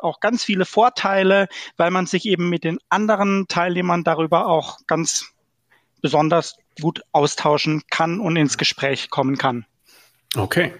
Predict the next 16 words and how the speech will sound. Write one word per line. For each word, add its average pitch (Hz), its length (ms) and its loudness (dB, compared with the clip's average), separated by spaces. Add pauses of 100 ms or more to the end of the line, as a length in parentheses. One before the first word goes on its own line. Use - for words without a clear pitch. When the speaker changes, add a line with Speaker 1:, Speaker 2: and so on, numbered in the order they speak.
(280)
Speaker 2:
also, 107 380 0 (260)
wann 127 220 2
fängt 135 200 0
es 120 140 0
an 165 180 2
morgens? 170 500 0 (500)
Speaker 1:
Das 165 260 2
beginnt 202 400 2
morgens 208 520 4
um 180 420 0 (100)
zehn 185 380 0
Uhr 254 380 0
und 185 480 0
dauert 165 420 4
dann 165 280 0
bis - 280 -4